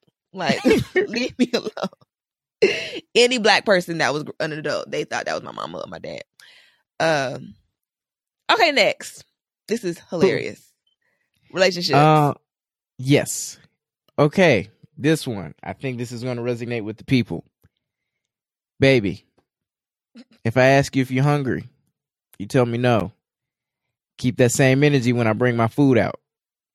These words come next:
Speaker 2: Because you told me you ain't want none. I asked you if you wanted something. You said you was good. I said, "You sure?"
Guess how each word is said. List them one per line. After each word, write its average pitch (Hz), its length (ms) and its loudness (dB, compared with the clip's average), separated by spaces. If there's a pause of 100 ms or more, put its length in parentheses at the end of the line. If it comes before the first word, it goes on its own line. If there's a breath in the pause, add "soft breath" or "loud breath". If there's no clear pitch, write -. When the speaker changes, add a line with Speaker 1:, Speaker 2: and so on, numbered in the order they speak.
(200)
Speaker 2:
Because - 260 -16
you 139 80 -8
told 185 280 2
me 175 80 0
you 170 120 0
ain't 165 160 0
want 160 220 -2
none. 107 200 -4 (880)
I 95 120 2
asked 156 480 4
you 165 160 4
if 110 200 0
you 110 120 -2
wanted 143 260 4
something. 127 340 2
You 107 80 -6
said 101 260 -8
you 104 80 -12
was 90 160 -12
good. 170 500 -2
I 104 80 0
said, 104 280 -6
"You 104 80 -8
sure?" 175 560 0